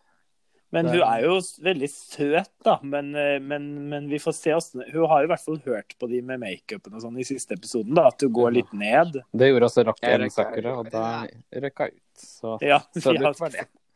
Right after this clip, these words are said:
Speaker 3: Nei,
Speaker 1: Det
Speaker 3: hun
Speaker 1: er ikke
Speaker 3: hadde ikke hatt
Speaker 1: alltid
Speaker 3: de
Speaker 1: lureste,
Speaker 3: ster-, hadde
Speaker 1: for å
Speaker 3: ikke
Speaker 1: si
Speaker 3: de
Speaker 1: det sånn.
Speaker 3: sterkeste konseptene, men jeg skjønner jo veldig godt, altså det der med, jeg kan jo godt skjønne hvorfor, øh, tilbake til Rockham da, øh, Sakura, jeg kan godt skjønne, øh, hvorfor hun valgte bare å kjøre en sånn body, øh,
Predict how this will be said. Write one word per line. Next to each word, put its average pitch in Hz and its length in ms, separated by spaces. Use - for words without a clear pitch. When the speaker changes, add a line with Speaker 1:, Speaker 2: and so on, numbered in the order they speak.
Speaker 3:
Nei, 85 60
Speaker 1:
Det - 0
Speaker 3:
hun 92 80
Speaker 1:
er 95 40
ikke - 40
Speaker 3:
hadde 110 80
ikke 156 140
hatt 104 100
Speaker 1:
alltid 113 280
Speaker 3:
de 107 180
Speaker 1:
lureste, 90 180
Speaker 3:
ster-, - 140
hadde 95 180
Speaker 1:
for 139 60
å 135 40
Speaker 3:
ikke 131 80
Speaker 1:
si 98 60
Speaker 3:
de 127 60
Speaker 1:
det 123 100
sånn. 131 80
Speaker 3:
sterkeste 110 380
konseptene, 95 640
men 117 160
jeg 120 160
skjønner 95 300
jo 113 100
veldig 101 240
godt, 104 240
altså 104 100
det 101 160
der 98 80
med, 98 340
jeg - 100
kan 123 120
jo 139 80
godt 131 200
skjønne 117 240
hvorfor, 101 320
øh, 104 160
tilbake 101 240
til 101 120
Rockham 113 300
da, 117 220
øh, 104 160
Sakura, 98 280
jeg 101 100
kan 110 120
godt 117 160
skjønne, 92 800
øh, 95 240
hvorfor 98 500
hun 104 160
valgte 95 460
bare 87 240
å 87 80
kjøre - 300
en 85 100
sånn 90 220
body, 80 580
øh, 80 180